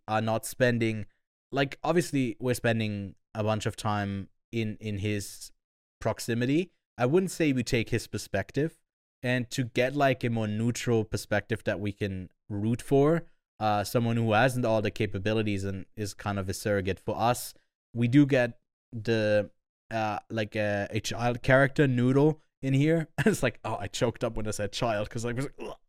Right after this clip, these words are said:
ugh." <laughs> Child performance. <laughs> I don't like it. Um, and I, and I didn't love it here. I, I think it was something that we needed to get the story that we're telling along. Um, but it didn't really do much for me, especially because it was also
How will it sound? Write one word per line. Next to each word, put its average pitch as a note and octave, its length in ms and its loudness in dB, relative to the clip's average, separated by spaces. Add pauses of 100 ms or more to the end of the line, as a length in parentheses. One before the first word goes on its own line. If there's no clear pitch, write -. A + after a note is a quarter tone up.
(240)
ugh." - 100 0 (460)
<laughs> - 280 -16
Child C#3 300 2
performance. A2+ 580 -6 (160)
<laughs> - 140 -10
I B2+ 120 2
don't C#3+ 140 2
like C#3 240 0
it. F#2+ 120 -10 (360)
Um, B2 400 2
and D#3+ 140 4
I, E3+ 60 6
and E3 100 4
I F3+ 140 10
didn't G#3+ 140 4
love F3+ 180 6
it D3+ 80 6
here. D3 280 2 (180)
I, C3 300 4
I - 20 8
think C#3+ 460 0
it C#3 140 0
was B2+ 320 0 (100)
something B2+ 540 0
that A2+ 300 2
we B2 180 0
needed B2 420 0 (200)
to B2 240 0
get A#2 280 0 (160)
the A#2 80 -2
story A#2 320 0
that A2 140 -2
we're A2 80 -2
telling G#2+ 520 -2 (380)
along. A2 520 4 (500)
Um, B2+ 380 4 (280)
but C#3 160 4
it C3 140 2
didn't E3+ 180 6
really D3 220 6
do C3 220 6
much B2+ 260 2
for A2+ 160 0
me, A#2+ 320 -2 (320)
especially C#3+ 500 0
because B2+ 320 2
it B2 60 4
was A#2 160 2
also B2 500 2